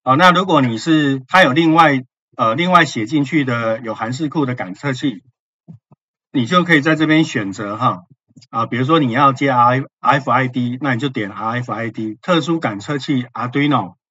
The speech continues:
里面的R F I D，那这边就会告诉你说你的角位要怎么接。啊，所以事实上这些，呃，特殊的模组哈，你要用的时候，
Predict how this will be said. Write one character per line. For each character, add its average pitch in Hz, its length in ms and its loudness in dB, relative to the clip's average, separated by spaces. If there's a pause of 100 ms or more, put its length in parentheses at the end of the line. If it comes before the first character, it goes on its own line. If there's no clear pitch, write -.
(380)
里 107 180 -6
面 143 240 0
的 117 180 -4
R 127 300 0
F 131 120 -2
I 120 160 0
D， 123 320 -6 (320)
那 160 140 2
这 175 140 0
边 175 160 0
就 170 100 0
会 165 100 2
告 156 180 4
诉 143 180 -2
你 110 100 -4
说 135 200 -2
你 110 120 -4
的 110 120 -6
角 101 200 -8
位 123 160 -4
要 120 140 -2
怎 127 100 -12
么 165 120 -12
接。 98 380 -12 (1300)
啊， 143 160 6
所 202 120 4
以 175 140 6
事 208 240 0
实 180 60 2
上 185 260 4
这 185 100 0
些， 185 520 4
呃， 123 180 0
特 185 240 2
殊 180 240 -2
的 139 300 4
模 123 300 0
组 104 280 -8
哈， 98 260 -8
你 113 60 -10
要 151 180 0
用 160 200 0
的 127 100 -2
时 120 140 -10
候， 127 340 -2